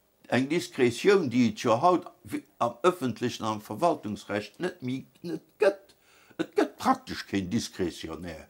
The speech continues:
äh, äh, äh, Recht mehr.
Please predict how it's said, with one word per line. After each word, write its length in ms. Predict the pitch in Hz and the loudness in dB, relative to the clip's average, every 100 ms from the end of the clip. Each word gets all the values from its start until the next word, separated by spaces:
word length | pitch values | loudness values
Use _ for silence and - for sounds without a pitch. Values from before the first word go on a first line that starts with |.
| _ - - - | _ -20 -20 -8
äh, 40 | |
äh, 640 | 80 76 73 - 78 - | -6 -6 -8 -10 -12 -10
äh, 1400 | - - 78 - - - - - - - - - - - - 53 - _ - _ - | -12 -14 -14 -14 -16 -16 -16 -16 -16 -16 -16 -14 -14 -16 -16 -18 -20 _ -20 _ -4
Recht 480 | 90 120 - - - | 0 2 0 -6 -12
mehr. 180 | - | -18